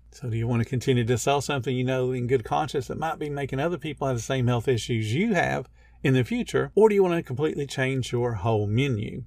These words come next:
And now you gotta change your whole name. The bottom line is your business name is one of the first decisions you're gonna make concerning your food truck. And you may even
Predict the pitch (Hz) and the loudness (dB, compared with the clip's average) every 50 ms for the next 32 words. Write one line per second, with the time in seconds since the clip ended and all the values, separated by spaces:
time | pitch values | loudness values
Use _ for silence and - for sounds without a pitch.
0 | - - 135 120 113 107 107 104 104 107 110 107 101 - 123 113 113 107 113 110 | -12 -8 -6 -2 0 0 0 0 2 0 0 -2 -2 -2 -2 -2 0 0 -2 -2
1 | 107 123 120 113 113 127 135 131 - - - - - - - _ - - _ - | -2 -2 -2 -2 -2 -2 -2 -4 -6 -8 -10 -12 -14 -16 -20 _ -20 -16 _ 0
2 | - 131 196 214 226 220 190 175 170 165 160 147 143 143 139 131 131 127 123 120 | 4 6 6 6 6 6 4 4 2 2 0 0 -2 0 2 2 4 4 2 -2
3 | 117 - - - - - - - 120 120 113 143 165 151 147 139 110 120 131 127 | -6 -10 -16 -20 -20 -10 -2 0 2 4 4 4 2 2 0 -4 -2 0 0 2
4 | 127 123 123 123 120 117 - - 135 123 110 - - 110 - 143 131 123 107 120 | 2 2 4 4 2 2 2 4 4 4 4 2 -4 2 6 8 8 8 6 2
5 | 107 101 123 107 117 120 117 113 113 110 117 120 - 127 110 - 127 117 113 117 | 0 -2 0 0 0 0 2 2 0 0 -2 -4 -6 -8 -2 -2 0 0 0 0
6 | 117 117 107 - 196 202 160 117 - - - - - _ - - 123 120 120 123 | -2 0 4 4 4 4 4 0 -4 -4 -4 -6 -12 _ -6 -2 0 2 2 2
7 | 123 127 135 143 151 147 147 - - - 160 170 190 202 202 180 180 170 160 160 | 2 2 2 0 -2 -4 -6 -8 -8 -6 -4 -2 -2 -2 0 0 0 -2 -2 -4
8 | 160 165 147 | -4 -6 -8